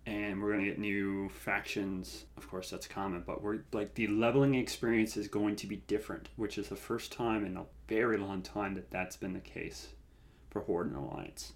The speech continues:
Pretty much the entire leveling experience, not just a, we had an expansion anyway, not just a, "Oh, I'm gonna start over here, and they're gonna start over here, there,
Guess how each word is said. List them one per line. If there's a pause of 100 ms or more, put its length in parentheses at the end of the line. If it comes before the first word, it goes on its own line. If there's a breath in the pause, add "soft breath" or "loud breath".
Pretty
much
the
entire
leveling
experience,
not
just (280)
a, (160)
we
had
an
expansion
anyway,
not
just
a, (180)
"Oh,
I'm
gonna
start
over
here, (380)
and (280)
they're
gonna
start
over
here,
there,